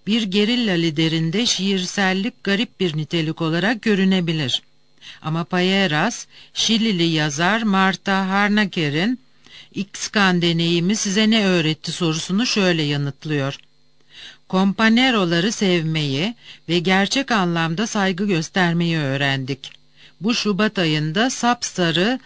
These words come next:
tamboril çiçeğini sevmek kadar önemliydi." Monthly Review. Yaşam ve Anılar dizisi, Jungle Günleri. Guatemala,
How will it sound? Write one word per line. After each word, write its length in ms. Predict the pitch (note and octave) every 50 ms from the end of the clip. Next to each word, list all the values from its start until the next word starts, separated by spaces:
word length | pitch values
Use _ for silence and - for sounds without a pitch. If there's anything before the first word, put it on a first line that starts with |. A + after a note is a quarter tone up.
| - - - _ _ _ _
tamboril 680 | - F#3+ F#3 F#3+ G3 G3 F#3+ A3 A3+ A3 G3+ F#3 F3 - - -
çiçeğini 600 | - F3+ D#3+ - E3+ E3 D#3+ D#3+ D#3 D#3 F3 G#3+
sevmek 540 | - - G3 F3 F3 E3 G3 A3+ A3+ - -
kadar 280 | F3+ D#3 D3+ F3+ G#3
önemliydi." 920 | G3 F3+ E3+ E3 E3 D#3+ D#3 D3+ D#3 D3+ D#3 D3 C#3+ B2+ A#2+ C3 C3 C3 - _ _ _ _ _ _ _ _ _ _ - - - -
Monthly 500 | E3+ F#3 F#3+ G3 G3 G3 - F3 D#3+ D3
Review. 560 | D#3+ D3 C3 C3+ C3+ C#3 C#3 C3+ B2+ B2 - _ _ - - _ - _ _ _ _ _ _ _ - - _ _ _ - - - - - - - - - - - - - - _ -
Yaşam 540 | F3 F#3+ G3 - - A#3 A#3 B3+ C4+ C4+
ve 60 | B3+ B3
Anılar 640 | G#3 F#3+ G3+ G#3 G#3+ G#3+ G#3+ G#3+ G3+ G3+ F3+ D#3
dizisi, 580 | D3 C#3 B2 D3 D3 - - - D3 C3+ C3 - _ _ _ _ - _
Jungle 520 | - G#3 G#3 G#3+ A3 G#3+ F#3+ F#3 E3 D3
Günleri. 640 | C#3 C#3+ D#3 D3 C#3+ C#3 C#3 C#3+ C3+ B2+ C#3 C3+ A#2+ - _ _ _ _ _ _ _ _ _ _ _ _ _ - - - - _
Guatemala, 920 | - G3 G#3+ A3+ A#3+ B3 - C4+ C4 B3 A#3+ A3+ G#3 G3 F3 C#3 B2+ C#3 C#3+